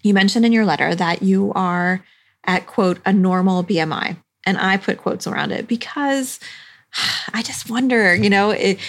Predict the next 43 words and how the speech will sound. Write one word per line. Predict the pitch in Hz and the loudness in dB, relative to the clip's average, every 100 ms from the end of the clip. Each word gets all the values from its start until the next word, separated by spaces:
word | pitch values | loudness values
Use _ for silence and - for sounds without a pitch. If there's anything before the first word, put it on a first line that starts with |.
| - 190 | -6 -2
I | |
wonder | 196 220 240 | 2 2 2
what | 214 - | 2 0
weight | 185 180 | 0 2
your | 196 | 0
body | 175 156 170 | 0 0 -2
wants | 165 160 - | -4 -6 -4
to | 233 | -4
be | 214 262 | -2 -2
at. | 269 277 285 - | 0 -2 -4 -2
And | 220 196 - | 0 0 0
a | 202 | 0
lot | 196 208 | 2 0
of | |
times | 196 185 185 - | 0 -2 -2 -2
people | 202 190 185 180 175 | -4 0 0 2 2
will | 185 180 175 | 0 0 -2
feel | - 196 180 | -2 -2 2
like, | 170 165 - | 0 0 -2
"Well, | 214 214 _ | -4 -4 _
this | 190 233 | -6 -2
is | 254 | 0
a | 226 | 0
normal | 180 180 202 | 2 2 2
weight. | 156 135 170 - - - _ | 2 0 -2 -4 -16 -20 _
This | 196 196 | -2 0
is | 180 | 0
a | - 170 165 160 | 2 2 2 2
weight | 180 175 | 0 -2
that | 175 | -2
a | 165 | 0
doctor | 165 165 180 165 156 | 0 0 0 0 0
is | - 170 - | -2 -4 -4
not | 175 175 | -4 -4
gonna | 170 175 | -4 -2
be | 165 160 | -2 -2
concerned | - 180 170 156 | -4 -6 -4 -4
about." | 156 147 151 - _ _ _ _ _ | 0 0 0 -2 _ _ _ _ _
Yet | - 202 185 - 190 | -2 0 0 -2 -8
for | - 196 190 - - _ _ | -2 0 0 -2 -8 _ _
most | 190 185 262 - | -2 0 0 -2
of | 240 | -2
us, | 131 151 - | 0 0 -4